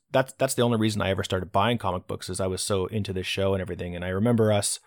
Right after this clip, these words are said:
this is another one of those cross-country trips that we were taking from Iowa out to California.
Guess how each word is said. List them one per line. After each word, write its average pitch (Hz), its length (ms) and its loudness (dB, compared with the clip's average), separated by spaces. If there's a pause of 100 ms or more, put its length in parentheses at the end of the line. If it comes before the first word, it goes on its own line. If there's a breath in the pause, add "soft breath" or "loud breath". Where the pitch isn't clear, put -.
(500 soft breath)
this 123 180 2
is 107 100 0
another 117 380 6
one 104 160 2
of 92 100 -2
those 92 200 -4
cross-country 110 800 0
trips 131 320 -2
that 92 100 -4
we 92 100 -4
were 92 120 -6
taking 95 480 -6
from 95 260 -4
Iowa 95 500 -2
out 101 200 -4
to 92 240 -6
California. 98 600 0